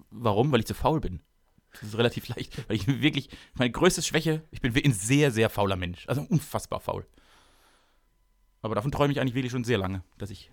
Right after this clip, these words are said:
Musiktalent, ich glaube übrigens, also ich glaube, w-, wir wären jetzt nicht die schlechtesten, also wir wären jetzt nicht die besten Musiker, wir wären aber auch beide, glaube ich, nicht die allerschlechtesten Musiker auf der Welt, wenn wir da sehr, sehr viel dran arbeiten würden. Aber ich arbeite da nicht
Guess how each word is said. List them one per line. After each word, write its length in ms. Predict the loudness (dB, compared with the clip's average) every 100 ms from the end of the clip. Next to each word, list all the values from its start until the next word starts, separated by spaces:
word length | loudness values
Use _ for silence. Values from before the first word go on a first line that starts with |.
| _
Musiktalent, 720 | -8 -6 -6 -10 -8 -6 -4 -6
ich 80 | 0
glaube 160 | 2 2
übrigens, 340 | 0 -4 -6 -14
also 160 | -14 -16 _ _ _ _ _ _ _ _ _ _ _
ich 120 | -12
glaube, 320 | 2 2 2 -2 _ _
w-, 360 | -18 -14 -12 -8
wir 140 | -2
wären 160 | 0 0
jetzt 140 | 0
nicht 200 | -4 -4 -8
die 100 | -4
schlechtesten, 680 | -2 -2 -2 0 0 0 -6 -12
also 120 | -6
wir 60 | -4
wären 80 | -2
jetzt 100 | -2
nicht 120 | -4
die 40 |
besten 260 | -4 -4 -2
Musiker, 280 | -2 -2 -2
wir 40 |
wären 100 | 0
aber 140 | 0 -2
auch 60 |
beide, 220 | -2 -2
glaube 160 | -2 -2
ich, 40 |
nicht 120 | -4 -8
die 100 | -8
allerschlechtesten 560 | -4 -2 -2 -6 -6 -4
Musiker 280 | -4 -2
auf 60 | -2
der 120 | -2
Welt, 160 | -2 0
wenn 120 | 0
wir 40 | 0
da 80 | -2
sehr, 340 | 0 2 2
sehr 240 | 2 0
viel 360 | 0 -2 -2 -2
dran 220 | -2 -2
arbeiten 360 | 0 0 -2 -6
würden. 180 | -12 -18 _ _ _ _ _ _ -6
Aber 200 | -6 -8
ich 160 | -8
arbeite 200 | -6 -4
da 60 | -2
nicht 120 | -2